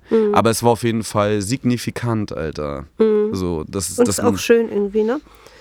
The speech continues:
Speaker 2: Ey, es war voll, es war voll sweet. Und die kamen auch, die
Speaker 1: An
Speaker 2: waren
Speaker 1: solchen
Speaker 2: auch
Speaker 1: Tagen lasse ich halt auch wirklich, äh, Lehrbucharbeit machen oder so und dann, äh, ähm, dürfen sich die Kopfhörer aufsetzen. Also was ich wirklich nie mache, ist so eine Quatschstunde irgendwie, wo man, das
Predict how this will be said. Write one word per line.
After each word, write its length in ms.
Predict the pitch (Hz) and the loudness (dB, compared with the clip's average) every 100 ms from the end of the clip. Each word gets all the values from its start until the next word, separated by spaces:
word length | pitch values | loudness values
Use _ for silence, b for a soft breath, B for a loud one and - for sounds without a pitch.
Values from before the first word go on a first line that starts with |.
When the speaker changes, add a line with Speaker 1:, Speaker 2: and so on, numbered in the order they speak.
| B - | B -2
Speaker 2:
Ey, 200 | 107 117 | 2 2
es 160 | 107 | 2
war 100 | 117 | 0
voll, 280 | 107 - 113 | 0 2 2
es 180 | 113 101 | 2 0
war 80 | 113 | 0
voll 200 | - 117 | 2 0
sweet. 360 | - - 117 - B B | 4 4 4 0 B B
Und 80 | - | -2
die 80 | 107 | 0
kamen 260 | - 123 123 | 2 2 2
auch, 120 | - | 0
die 60 | |
Speaker 1:
An 100 | 117 | 2
Speaker 2:
waren 100 | 110 | 4
Speaker 1:
solchen 240 | 123 277 320 | 6 4 2
Speaker 2:
auch 60 | |
Speaker 1:
Tagen 280 | 269 233 247 | 2 2 2
lasse 320 | 214 214 214 | 0 0 0
ich 120 | 233 208 | 0 0
halt 160 | 208 | 0
auch 80 | 202 | 0
wirklich, 340 | 190 202 208 - | 0 0 -2 -2
äh, 60 | |
Lehrbucharbeit 680 | 196 196 202 196 196 190 190 | 0 0 0 -2 -2 -2 0
machen 260 | 196 185 202 | -2 -2 -2
oder 220 | 185 185 | 0 -2
so 120 | 185 | -2
und 120 | 180 185 | -4 -2
dann, 220 | 180 175 | -2 -2
äh, 260 | 165 175 180 B B B B - | -4 -4 -6 B B B B -2
ähm, 760 | 185 180 180 180 175 180 180 190 | 0 0 0 -2 -2 -4 -6 -2
dürfen 200 | 190 196 | -4 -4
sich 140 | 202 | -8
die 80 | - | -8
Kopfhörer 480 | - 185 202 185 175 | -6 -6 -4 -4 -4
aufsetzen. 260 | 180 196 | -4 -2
Also 140 | 214 247 | 0 0
was 120 | 247 | 0
ich 220 | 240 - | -4 0
wirklich 260 | 220 233 - | 0 0 0
nie 120 | 254 | 0
mache, 300 | 285 262 - | 0 0 0
ist 120 | 233 | 0
so 60 | - | 0
eine 80 | 208 | -4
Quatschstunde 720 | - 240 - - - 320 330 359 392 | -2 -4 -4 -6 -2 0 0 0 0
irgendwie, 360 | 330 339 349 | 0 0 0
wo 100 | 247 | 2
man, 180 | 240 240 | 2 0
das 200 | 226 - | -2 -6